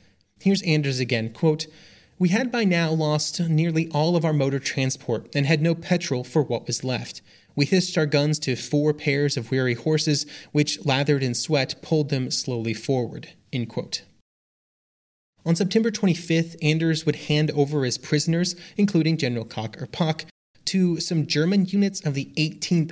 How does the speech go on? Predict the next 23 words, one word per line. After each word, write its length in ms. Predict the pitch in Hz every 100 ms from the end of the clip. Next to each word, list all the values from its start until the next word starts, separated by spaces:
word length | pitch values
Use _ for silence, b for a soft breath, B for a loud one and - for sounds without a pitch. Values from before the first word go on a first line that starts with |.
| -
Army 280 | 127 139 165
Corps 420 | 165 165 170 175
near 360 | 160 139 127 117
Przemyśl 720 | - 160 180 - 170 196 196 B B
in 120 | 156
exchange 560 | 151 - - 156 165 -
for 140 | 160
letting 320 | 127 139 165 147
the 100 | 135
Polish 420 | - 151 143 -
units 280 | 135 135 -
continue 480 | 139 - 135 117
south, 520 | 117 - 135 110 - 160
a 300 | 180 180 175 - 170
good 140 | 175
exchange 440 | 151 - 135 113 -
for 120 | -
Anders. 460 | 143 139 120 - - b b b b b 165
But 160 | 170
then 240 | 190 208 202
on 120 | 190
September 480 | 180 151 196 190 180
twenty-seventh, 760 | - 160 139 - 170 127 107